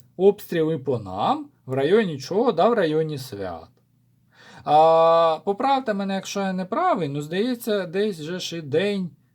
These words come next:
української армії, чи якось, якось воно так називається,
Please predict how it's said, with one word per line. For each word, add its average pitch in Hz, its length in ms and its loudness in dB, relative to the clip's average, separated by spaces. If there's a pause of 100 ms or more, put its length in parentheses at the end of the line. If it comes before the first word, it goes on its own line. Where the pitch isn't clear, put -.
(160)
української 160 800 -2
армії, 131 760 0 (400)
чи 147 160 -4
якось, 156 420 2
якось 147 340 -2
воно 147 240 -8
так 123 340 -2
називається, 135 920 -4